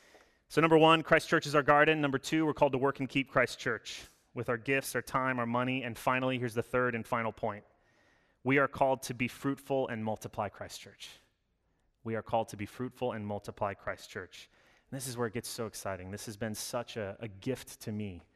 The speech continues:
is dwelling on this point. Remember, Adam and Eve weren't just meant to maintain the garden.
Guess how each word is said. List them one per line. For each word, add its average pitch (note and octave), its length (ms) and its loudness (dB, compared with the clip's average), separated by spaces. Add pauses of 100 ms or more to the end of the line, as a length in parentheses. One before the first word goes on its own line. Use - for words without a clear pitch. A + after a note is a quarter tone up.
(260)
is G2 120 -8
dwelling A2+ 360 0
on G2+ 220 -8
this B2 200 -4
point. F#2+ 320 -10 (800)
Remember, C3 300 6
Adam C3 260 6
and B2+ 100 2
Eve C3 180 0
weren't B2+ 240 -2
just C3 220 -4
meant C#3 180 -4
to C#3 80 0
maintain C#3 560 -4
the D#3+ 60 -2
garden. C3 460 0